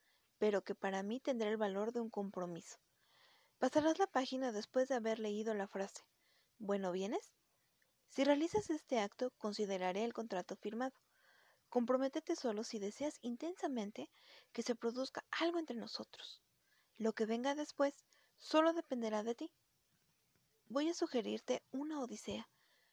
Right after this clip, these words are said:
pero tan solo tú podrás permitir que exista. Tu voluntad de complacerte será el motor. Tu imaginación pondrá el decorado sugerido por mis palabras. Tu capacidad para comprender a los demás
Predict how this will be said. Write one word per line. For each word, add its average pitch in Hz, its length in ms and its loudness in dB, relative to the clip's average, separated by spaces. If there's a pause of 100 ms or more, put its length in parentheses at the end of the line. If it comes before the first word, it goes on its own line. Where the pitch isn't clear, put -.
(220)
pero 233 220 2
tan 240 240 0
solo 320 260 0
tú 302 160 -8
podrás 269 340 -2
permitir 226 460 -6
que 220 120 -2
exista. - 440 -10 (720)
Tu 226 140 0
voluntad 220 420 2
de 262 120 -2
complacerte 240 680 -2
será 208 240 0
el 196 80 0
motor. 202 340 -4 (640)
Tu 330 100 0
imaginación 285 680 0
pondrá 214 360 -2
el 240 80 -4
decorado 208 480 -2
sugerido 202 520 -6
por 196 160 -4
mis 185 160 -10
palabras. 262 460 -2 (760)
Tu - 100 -2
capacidad 220 600 -2
para 254 260 -4
comprender 202 560 -4
a 247 80 0
los 220 160 -4
demás 202 400 -6